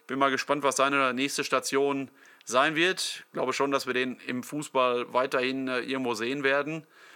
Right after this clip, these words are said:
Ähm, aber auch dem B V B tut jetzt diese Veränderung ganz gut, da bin ich überzeugt von.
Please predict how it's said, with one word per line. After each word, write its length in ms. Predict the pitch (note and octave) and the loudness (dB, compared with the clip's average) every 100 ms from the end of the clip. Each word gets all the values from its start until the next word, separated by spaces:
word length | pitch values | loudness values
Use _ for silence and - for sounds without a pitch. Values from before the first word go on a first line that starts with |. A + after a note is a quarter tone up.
| - - _ - | -20 -20 _ -4
Ähm, 240 | B2+ B2+ | -2 0
aber 220 | A#2+ C3 D3 | 2 4 4
auch 300 | E3+ D#3 - _ _ - | 4 0 -10 _ _ -2
dem 140 | C#3+ | 2
B 140 | D#3 E3 | 2 4
V 180 | D3+ | 2
B 300 | C3 D#3 F3 | 4 2 2
tut 280 | E3+ D#3+ D#3 | 0 -4 -2
jetzt 200 | D#3 C#3 | -4 -2
diese 160 | D3 D3 | -2 2
Veränderung 420 | C#3+ C#3+ D3+ C#3 | 2 2 0 2
ganz 200 | C#3 C3 | 2 0
gut, 280 | C3 D#3 E3+ | 0 0 4
da 200 | C3+ C3 | 4 4
bin 120 | C3+ | 0
ich 120 | C3+ | -4
überzeugt 460 | - B2+ - C3+ D3 | -2 -2 0 -2 0
von. 320 | D#3+ E3 E3 | 0 0 -2